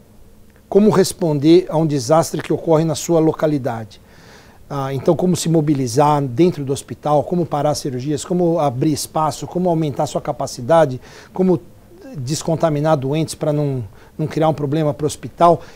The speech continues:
Enfim, a resposta hospitalar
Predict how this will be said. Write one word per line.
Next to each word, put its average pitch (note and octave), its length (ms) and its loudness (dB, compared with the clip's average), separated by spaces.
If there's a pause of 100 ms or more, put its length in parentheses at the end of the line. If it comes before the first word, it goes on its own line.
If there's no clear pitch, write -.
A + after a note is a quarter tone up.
(140)
Enfim, E3+ 480 0 (580)
a C#3+ 140 -2
resposta D#3+ 760 2
hospitalar E3 840 4